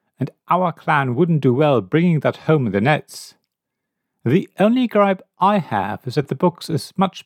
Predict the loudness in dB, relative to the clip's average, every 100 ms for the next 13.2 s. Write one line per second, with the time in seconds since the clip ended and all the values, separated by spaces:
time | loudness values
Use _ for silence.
0 | -2 0 0 -4 -4 -8 -4 -4 -2 -2
1 | -2 -4 0 2 2 -2 -12 _ _ _
2 | _ _ _ _ -4 -2 0 0 0 -4
3 | -2 0 0 -4 -6 -4 -4 -4 -6 -4
4 | -4 -6 -10 -6 -2 0 -2 -6 -4 -4
5 | -2 -2 0 0 -2 -2 -4 -4 -20 _
6 | _ _ _ -2 -2 -4 -2 2 2 0
7 | -4 -4 -2 -2 -2 0 0 0 -4 -6
8 | -2 0 0 -4 -8 -20 _ _ -12 -10
9 | -4 -2 0 0 0 -2 -2 -4 0 0
10 | 0 -4 -10 _ _ _ _ -8 -2 0
11 | 0 -2 0 0 -2 -2 -6 -4 -6 -2
12 | 0 0 -4 -6 -4 -2 0 2 0 -2
13 | -14 -20